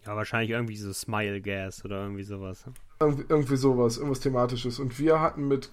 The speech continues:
Speaker 2: äh, Catwoman, Batman und Nightwing die Aufgabe, diese Container endgültig zu verschließen, dass er sie nicht freisetzen kann.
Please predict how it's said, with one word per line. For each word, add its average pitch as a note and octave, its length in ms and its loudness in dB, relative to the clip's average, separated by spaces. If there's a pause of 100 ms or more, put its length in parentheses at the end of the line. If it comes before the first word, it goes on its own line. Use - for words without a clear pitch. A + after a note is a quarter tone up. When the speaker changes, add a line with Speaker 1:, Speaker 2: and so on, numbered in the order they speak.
Speaker 2:
äh, B2+ 220 4
Catwoman, D3 600 0
Batman C#3 460 2
und A#2+ 180 -8
Nightwing C3+ 440 0
die C3+ 100 0
Aufgabe, B2 480 2
diese B2 180 0
Container B2 640 2
endgültig C3 440 0
zu B2 120 -8
verschließen, C3+ 560 -4 (320)
dass G#2+ 100 -6
er A#2 80 -4
sie A#2+ 120 0
nicht A#2+ 120 0
freisetzen A#2+ 480 0
kann. B2+ 240 -6